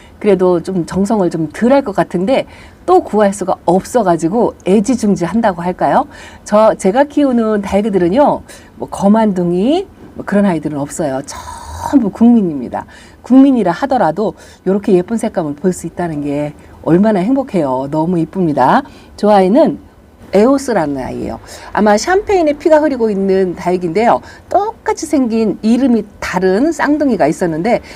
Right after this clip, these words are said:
그 아이는 키핑장에 보내고 요거 하나만 이렇게 남겨 있답니다.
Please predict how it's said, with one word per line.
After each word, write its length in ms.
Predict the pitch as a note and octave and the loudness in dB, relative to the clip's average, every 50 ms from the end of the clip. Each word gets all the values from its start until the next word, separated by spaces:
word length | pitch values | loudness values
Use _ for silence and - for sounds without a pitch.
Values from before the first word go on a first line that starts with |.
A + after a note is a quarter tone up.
| - - - | -20 -20 -10
그 120 | - - G3+ | -2 2 2
아이는 380 | G3 F3+ F3 F3 E3 E3 E3 | 2 2 2 -2 -2 -4 -6
키핑장에 480 | E3+ - - - E4 D4+ B3 E3+ D#3 D3+ | -8 -6 0 2 2 4 2 0 0 -2
보내고 760 | - - G3+ G3 F#3+ F3 D3 D3 D3+ D3+ E3 F#3+ G3 F#4+ G4 - - - - - | -4 0 2 2 2 2 0 -2 0 2 4 4 4 4 2 -2 -12 -18 -10 -6
요거 160 | E3+ D#3+ E3 E3+ | -4 -2 -2 -2
하나만 420 | - - E4 D#4+ C4 G3+ D#3+ D3+ | -2 0 0 0 0 0 -2 -2
이렇게 440 | D3+ D3+ D3+ D3+ D3+ D3 D3 - - | -4 -4 -4 -4 -4 -6 -6 -6 -6
남겨 320 | - - D#3 D#3+ D#3 D#3+ | -6 -4 -6 -4 -4 -4
있답니다. 680 | C#3 C#3 - F#3 E3+ D#3+ D3 C3 B2 C#3+ D#3 F3+ C4 | -4 -4 -2 -2 -2 -2 -2 -2 -2 0 2 2 0